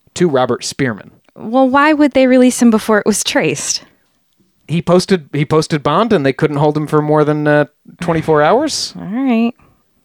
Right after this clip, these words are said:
Speaker 1: In time, it would come out that Robert Spearman, Anita's husband, had hired a ring of assassins to kill his wife. And he had found this group through an ad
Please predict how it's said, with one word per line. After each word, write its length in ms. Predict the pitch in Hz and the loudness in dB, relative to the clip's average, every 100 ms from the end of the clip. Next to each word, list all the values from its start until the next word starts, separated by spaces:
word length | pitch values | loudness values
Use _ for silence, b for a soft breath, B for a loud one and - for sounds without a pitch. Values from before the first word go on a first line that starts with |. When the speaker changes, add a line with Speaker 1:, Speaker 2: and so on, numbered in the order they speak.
| _ - | _ -2
Speaker 1:
In 160 | 262 | -2
time, 400 | 180 143 101 98 - _ _ _ _ | 0 -2 -4 -10 -18 _ _ _ _
it 140 | 160 175 | -2 0
would 160 | 196 | 0
come 180 | - 175 | 0 -2
out 220 | 113 107 | -2 -4
that 160 | - 117 | -2 -2
Robert 400 | 123 139 185 - | 0 2 2 0
Spearman, 560 | - 147 117 92 90 - - | -4 -4 -2 -4 -12 -18 -12
Anita's 380 | 127 127 147 151 | -6 -4 -4 -2
husband, 440 | 135 110 110 107 _ _ _ | -4 -4 -8 -12 _ _ _
had 140 | - 139 | -6 -4
hired 320 | 151 160 165 | 0 0 2
a 80 | 156 | 2
ring 420 | 143 143 185 220 | 0 0 -2 -4
of 140 | - 180 | -4 -2
assassins 720 | 190 - 147 139 - - - | -2 -2 -4 -4 -10 -14 -10
to 120 | - | -10
kill 380 | - - 160 170 | -10 -4 0 0
his 180 | 160 139 | -2 -4
wife. 420 | 110 87 - - _ _ _ _ _ _ _ - | -4 -6 -14 -20 _ _ _ _ _ _ _ -8
And 80 | 127 | -6
he 20 | |
had 100 | 117 | -6
found 300 | - 185 247 | -6 -4 -2
this 140 | 226 | -2
group 380 | - 127 113 - | -2 -4 -4 -8
through 260 | - 151 190 | -8 0 2
an 100 | 208 | 2
ad 420 | 120 117 107 110 | -4 -8 -10 -14